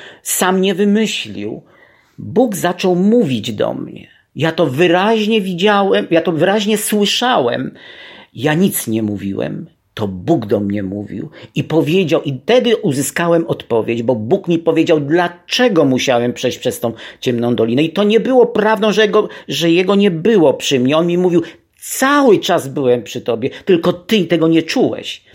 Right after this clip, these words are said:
A nie czułeś dlatego, że", i tu mi wszystkie moje, e, problemy przedstawił, pootwierał większość drzwi, które miałem zamknięte szczelnie na klucz przed nim.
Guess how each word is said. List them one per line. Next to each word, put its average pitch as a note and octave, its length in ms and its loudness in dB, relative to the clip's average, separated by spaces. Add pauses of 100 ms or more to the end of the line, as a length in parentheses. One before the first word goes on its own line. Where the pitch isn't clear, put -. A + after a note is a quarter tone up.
(160)
A E3+ 100 0
nie E3 160 2
czułeś F#3+ 320 2
dlatego, F3+ 640 2
że", D3 400 0 (360)
i C#3 120 -10
tu E3 200 -4
mi D3+ 180 0
wszystkie - 800 -2
moje, E3 280 4
e, D3 60 -4 (1120)
problemy D#3+ 580 4
przedstawił, G#2+ 720 -4 (200)
pootwierał F#3+ 760 2 (680)
większość C#3+ 920 0 (340)
drzwi, D3 420 -2
które G3 260 2
miałem F#3 240 4
zamknięte F#3+ 960 0
szczelnie F#3 560 0
na F3 120 2
klucz F3+ 260 0
przed E3 480 -2
nim. G2 400 -4